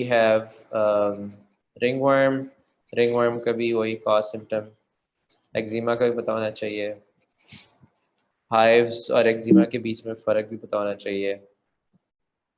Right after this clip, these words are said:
Psoriasis का पता होना चाहिए, एक्ने, ओके, एक्ने की treatment आप लोगों को आइडिया होना चाहिए, because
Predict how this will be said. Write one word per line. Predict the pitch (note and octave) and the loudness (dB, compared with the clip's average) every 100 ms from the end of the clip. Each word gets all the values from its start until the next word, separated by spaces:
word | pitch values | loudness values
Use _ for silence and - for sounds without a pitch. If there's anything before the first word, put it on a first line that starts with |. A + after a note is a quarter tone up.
| _ _ _ - | _ _ _ -12
Psoriasis | - A#2 A2+ A2+ A#2+ A#2+ | 0 4 4 4 0 -6
का | A#2 | -8
पता | - | -4
होना | A2 G#2+ | -2 -2
चाहिए, | G#2+ - G#2 G#2 G#2 G#2 G#2+ - - - _ - - _ _ _ - - - _ - - - | -4 -6 -6 -4 -6 -6 -8 -10 -20 -20 _ -20 -20 _ _ _ -20 -20 -20 _ -20 -20 -4
एक्ने, | B2+ A#2+ - C3 B2+ B2+ B2 B2 B2 A#2+ A#2+ A#2+ | -4 -4 -10 -8 -4 -4 -2 -2 -4 -4 -4 -4
ओके, | A#2 - - G#2+ G#2 G#2+ G#2+ _ _ _ _ _ _ _ _ | -6 -8 -6 -4 -4 -4 -10 _ _ _ _ _ _ _ _
एक्ने | C3+ C#3 D#3 | 0 2 0
की | D3+ | 0
treatment | - B2 A#2+ A2+ | 0 -2 -2 0
आप | A2 G#2+ | 0 0
लोगों | G#2+ | -4
को | G#2 | 0
आइडिया | G2+ G2 G#2 | 0 0 -2
होना | G2+ | -2
चाहिए, | G2+ A2 G#2+ | -6 -6 -6
because | A2 A#2 A2+ A2+ | -4 -2 -2 -4